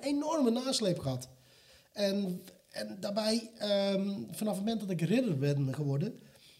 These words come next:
hebben zoveel veteranen zich vastgeklampt aan mij, want jij bent de ridder.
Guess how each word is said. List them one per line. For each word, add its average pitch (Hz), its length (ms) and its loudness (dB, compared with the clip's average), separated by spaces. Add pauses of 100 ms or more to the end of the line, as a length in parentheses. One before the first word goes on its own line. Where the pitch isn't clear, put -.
(100)
hebben 156 180 -4
zoveel 226 240 8
veteranen 202 500 4
zich 160 180 0
vastgeklampt 190 600 0
aan 139 120 0
mij, 139 220 2
want 143 200 0
jij 208 220 0
bent 151 220 2
de 147 80 6
ridder. 151 320 4